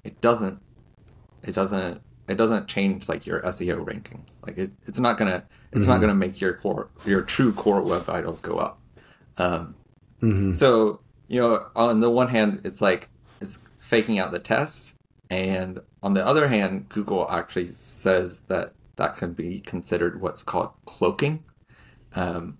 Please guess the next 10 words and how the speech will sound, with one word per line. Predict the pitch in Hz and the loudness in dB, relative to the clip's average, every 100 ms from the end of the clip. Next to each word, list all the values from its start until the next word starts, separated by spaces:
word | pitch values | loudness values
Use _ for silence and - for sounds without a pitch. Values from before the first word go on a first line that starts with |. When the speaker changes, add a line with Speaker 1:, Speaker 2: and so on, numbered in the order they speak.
| - | -6
Speaker 1:
which | 110 104 - | -2 0 4
is | 214 127 113 | 6 6 6
Speaker 2:
Mm-hmm. | 107 85 - - | 4 0 -12 -8
Speaker 1:
intentionally | 98 98 - 156 156 - 90 | -6 -2 2 2 2 0 -2
trying | 87 - 90 | -2 -2 -4
to | 90 | -4
fake | - 85 - | -4 -4 -2
out | 82 - _ _ | -6 -6 _ _
Google. | - 78 76 71 - _ _ _ _ _ | -14 -10 -6 -8 -8 _ _ _ _ _
And | 92 95 90 85 | 0 2 0 -2